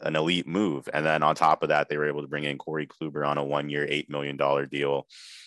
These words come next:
Um, I'm not too enthused about the prospect of Kluber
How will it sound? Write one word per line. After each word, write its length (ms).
Um, 440
I'm 120
not 220
too 180
enthused 380
about 380
the 240
prospect 520
of 100
Kluber 420